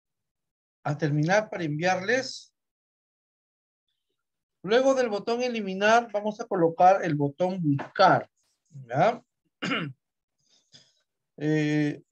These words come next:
acá, miren, lo encontramos aquí, a ver, botón, hacemos clic.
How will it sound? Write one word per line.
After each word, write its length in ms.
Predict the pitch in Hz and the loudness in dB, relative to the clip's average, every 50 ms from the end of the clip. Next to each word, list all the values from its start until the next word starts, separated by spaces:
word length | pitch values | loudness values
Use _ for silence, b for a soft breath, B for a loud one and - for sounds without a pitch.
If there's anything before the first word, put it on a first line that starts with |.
| _ _ - | _ _ -4
acá, 360 | - 147 143 - 208 196 185 | -4 -4 0 2 4 4 4
miren, 460 | 170 156 147 143 147 170 190 220 233 220 196 | 4 2 -2 -2 -4 -4 -6 -6 -8 -10 -6
lo 100 | 160 151 | -6 -4
encontramos 480 | 143 139 143 139 151 160 170 170 147 | -2 -2 -2 0 0 0 0 0 -2
aquí, 300 | 160 143 139 - 151 139 | -2 -4 -4 -4 -6 -6
a 60 | 139 | -6
ver, 140 | - - - - _ _ _ _ _ _ _ | -6 -10 -16 -20 _ _ _ _ _ _ _
botón, 720 | - 127 131 - - - 165 180 190 208 226 247 269 247 233 _ _ _ _ _ _ _ _ _ _ _ _ _ - | -10 -10 -10 -6 0 2 4 4 4 2 0 -2 -6 -10 -14 _ _ _ _ _ _ _ _ _ _ _ _ _ -14
hacemos 540 | 117 120 123 - - 143 143 135 131 135 _ _ | -12 -12 -10 -8 -6 -4 -4 -4 -4 -8 _ _
clic. 380 | - 202 226 247 262 262 262 | -6 -2 -2 -2 -2 -4 -6